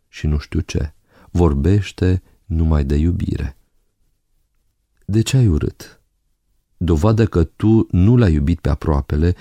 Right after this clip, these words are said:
nici măcar nu l-ai respectat, că-i ființă omenească. L-ai urât, că nu-l mai recunoști ca ființă omenească din momentul în care îl urăști.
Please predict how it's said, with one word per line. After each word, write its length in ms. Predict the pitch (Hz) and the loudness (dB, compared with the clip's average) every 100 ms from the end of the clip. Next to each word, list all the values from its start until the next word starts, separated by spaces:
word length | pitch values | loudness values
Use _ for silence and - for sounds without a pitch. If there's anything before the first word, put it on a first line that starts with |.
| - | -8
nici 240 | 90 101 - | 0 0 2
măcar 520 | 82 - 95 101 - | 0 0 0 0 0
nu 180 | 90 92 | 2 2
l-ai 160 | 92 76 | 4 2
respectat, 840 | 78 - 92 - 113 101 - - | -2 -4 -8 -4 -4 -4 -6 -20
că-i 160 | - 78 | -10 -8
ființă 360 | - 76 71 78 | -4 -4 -2 0
omenească. 720 | 87 98 90 69 - - _ _ _ _ _ _ | 2 2 2 -2 -10 -18 _ _ _ _ _ _
L-ai 220 | 85 107 | -2 0
urât, 520 | 120 113 76 - - _ _ _ _ _ _ - | 2 0 -2 -8 -20 _ _ _ _ _ _ -4
că 140 | 95 | 0
nu-l 220 | 85 110 | 2 4
mai 180 | 135 101 | 4 2
recunoști 460 | 73 - 73 78 - | 0 0 0 0 -2
ca 100 | 71 | -4
ființă 340 | 78 73 - | -2 -4 -2
omenească 600 | 80 82 92 90 - 80 - - | 0 2 2 0 -2 -4 -6 -14
din 180 | - 98 | -2 2
momentul 460 | 95 80 90 - 80 | 4 4 2 2 0
în 100 | 73 | 0
care 280 | 76 78 80 | 0 0 0
îl 140 | 82 | 0
urăști. 560 | 90 104 78 - - | 2 2 0 -4 -18